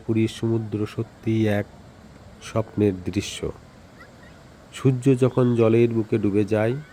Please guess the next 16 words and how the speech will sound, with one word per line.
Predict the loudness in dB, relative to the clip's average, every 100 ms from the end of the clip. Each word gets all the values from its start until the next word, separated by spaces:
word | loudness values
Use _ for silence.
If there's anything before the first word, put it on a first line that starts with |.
| -20 -20 -20 -20 -20 -20 -4
মনে | 2 2
হয় | 4 2 2
দিনের | 0 0 2 0
সমস্ত | -2 -2 -2 -4 -10
ক্লান্তি | -4 -2 -2 -4 -2
নিয়ে | 0 0
সে | -2 -2
বিদায় | -2 -2 -2 -2
নিচ্ছে। | -4 -8 -12 -12 -12 -18 -20 -20 -20 -20 -20 -20 -20 -20 -20 -20 -4
পুরীর | 2 4 2
সমুদ্র | 0 0 0 0 -2
সৈকত | 0 -2 -2 -2 -4
সন্ধ্যার | -4 -2 0 0 -2 -2
পরও | 0 0 -2
তার | -2 -2
আকর্ষণ | -2 -2 -4 -4 -6 -6